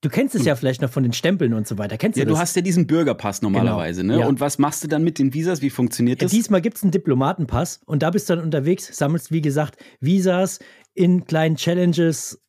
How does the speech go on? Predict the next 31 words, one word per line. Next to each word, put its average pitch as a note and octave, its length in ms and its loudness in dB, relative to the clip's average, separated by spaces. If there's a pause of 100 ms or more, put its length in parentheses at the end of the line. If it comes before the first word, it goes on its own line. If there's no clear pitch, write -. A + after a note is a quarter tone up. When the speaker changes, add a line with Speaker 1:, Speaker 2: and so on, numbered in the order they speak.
Speaker 1:
auf - 480 -4 (100)
teilweise F#3+ 800 0 (140)
ganz F#3+ 300 0
neuem F#3+ 300 4
Gebiet. A3+ 300 0
Also A#2+ 220 -2
du D3+ 80 0
fährst G3+ 320 -2
sogar E3+ 220 0
hoch G#3 260 0
oder C#3 180 0
kommst G#3 300 -2
sogar E3+ 240 0
hoch F3+ 260 0
an C#3+ 140 0
den D3 100 0
Startpunkt D#3 580 -4
auf C3 200 -4
den B2+ 160 -2
Geißlachkogel. B2 720 -4 (500)
Speaker 2:
Oha. G2 240 0
Speaker 1:
Auf F2 60 -2
über D#3 180 0
dreitausend B2+ 480 -2
Meter. A2+ 300 -2
Und B2 80 -4
da A#2 80 -2
kommst F#3 300 0
du - 40 0
ja C3+ 40 2
normalerweise D#3+ 840 0